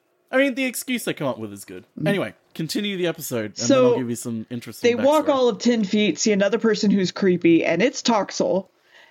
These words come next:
Speaker 2: and they call him the local butcher. And they apparently talk about how it's going to rain when the sun touches the west, and they're going to sacrifice someone or Susan to bring the rain to appease the rain god.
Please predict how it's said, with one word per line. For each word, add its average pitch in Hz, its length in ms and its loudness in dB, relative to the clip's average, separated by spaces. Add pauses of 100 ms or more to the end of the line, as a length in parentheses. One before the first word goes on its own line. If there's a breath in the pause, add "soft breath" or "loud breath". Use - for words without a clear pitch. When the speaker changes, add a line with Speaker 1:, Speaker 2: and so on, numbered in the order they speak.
(100)
Speaker 2:
and 190 340 2
they 196 100 2
call 220 220 2
him 226 80 0
the 220 80 2
local 208 280 2
butcher. 175 540 2 (1080 soft breath)
And 226 160 2
they 226 60 4
apparently 254 420 4
talk 240 300 2
about 208 260 2
how 208 220 2
it's 208 140 0
going 226 260 2
to 214 160 2
rain 240 460 2 (180)
when 226 280 2
the 220 100 4
sun 311 300 2
touches 311 360 2
the 254 80 4
west, 277 320 0
and 220 100 0
they're 202 120 2
going 247 280 2
to 233 320 0 (540 loud breath)
sacrifice 285 1400 0 (160)
someone 269 600 2
or 196 180 2
Susan 254 540 4
to 233 140 2
bring 269 320 4
the 277 100 6
rain 233 280 0
to 226 120 2
appease 247 340 2
the 214 80 0
rain 196 280 2
god. 170 440 0